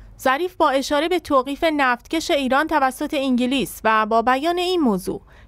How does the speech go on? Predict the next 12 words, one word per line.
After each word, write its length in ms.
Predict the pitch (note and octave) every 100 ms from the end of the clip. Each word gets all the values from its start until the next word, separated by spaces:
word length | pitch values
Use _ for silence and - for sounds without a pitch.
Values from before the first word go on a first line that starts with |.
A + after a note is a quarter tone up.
| -
که 240 | C4 A#3+ A#3
مقصد 520 | A#3+ A#3+ - E4 F4 F#4
نفتکش 600 | C#4 A#3 - - F4+ -
سوریه 540 | - - B3 A3 G#3 G3
نبود، 480 | G3 G3+ E4 F4
اظهار 420 | - A#3 B3 B3+ A#3+
داشت: 460 | A3 G#3 G#3+ - - - - - -
«فروش 300 | E4+ A4+ B4 G4+
نفت 280 | F4+ F#4 G4
ایران 380 | C4+ B3 C4 G4+
غیرقانونی 800 | E4+ B3+ A#3 G#3+ G#3+ G#3 A#3+ D#4
نیست.» 560 | E4+ E4+ G3 - -